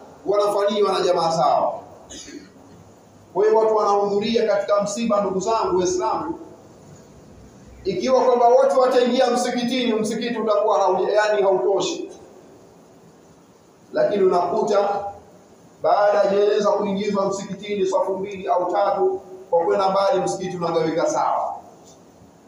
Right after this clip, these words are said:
Unajiuliza, wale ambao kwamba wapo nje si Waislamu? Jawabu inakuwa ni Waislamu.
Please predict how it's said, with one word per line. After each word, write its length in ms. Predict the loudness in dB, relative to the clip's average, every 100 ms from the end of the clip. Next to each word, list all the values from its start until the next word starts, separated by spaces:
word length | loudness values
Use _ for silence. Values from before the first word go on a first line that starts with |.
| -20 -20 -20 -20 -6
Unajiuliza, 600 | -2 0 0 -2 0 2
wale 220 | 2 2
ambao 280 | 0 0 0
kwamba 220 | 0 0
wapo 240 | 0 -2
nje 400 | -6 -6 -6 -8 -10
si 240 | -14 -10 -6
Waislamu? 680 | -4 -2 -2 -2 -2 -6 -8 -16 -20 -20 -20 -20 -20 -20 -20 _
Jawabu 380 | -2 0 2 0
inakuwa 360 | 0 -2 0 -2
ni 100 | -2
Waislamu. 540 | -2 -2 -2 -2 -4